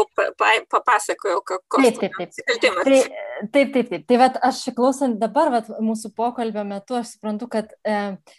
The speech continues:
Speaker 2: supratau savo klaidą, ar ne? Kad ir iš tikrųjų tai gali būti, kad yra ir, ir toks vyraujantis požiūris, kad apskritai pati migracija ir žmonių judėjimas nėra nusikaltimas, ar ne? Tai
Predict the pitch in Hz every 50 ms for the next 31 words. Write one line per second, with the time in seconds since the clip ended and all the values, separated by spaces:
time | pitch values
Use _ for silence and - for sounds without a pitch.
0 | _ _ - - _ 226 226 220 220 294 294 262 262 - 247 220 220 220 220 -
1 | 320 277 220 180 190 185 185 185 208 226 220 220 214 208 - _ 226 233 240 233
2 | - 226 247 269 277 262 254 - - 226 214 247 262 262 247 214 226 262 254 262
3 | 233 240 226 220 220 233 233 247 247 240 233 226 220 220 - - 220 220 214 220
4 | 214 214 _ _ _ _ - - - 220 220 - - 220 262 285 254 220 202 196
5 | 180 190 185 - - - 202 202 196 208 185 190 - - _ - - - - _
6 | _ 220 220 220 233 226 - - - - 202 208 214 _ - 269 302 302 277 247
7 | 196 196 190 - _ 208 196 202 _ - 277 277 254 233 208 190 185 196 202 202
8 | 208 202 202 208 - - 190 185 185 185 - - 196 196 196 214 220 214 196 175
9 | 170 180 202 214 214 202 185 185 170 - - 202 202 208 220 233 233 214 202 -
10 | - - - - - 190 185 185 - - 233 214 180 156 - - _ _ - 175
11 | 180 175 175 190 220 220 220 202 202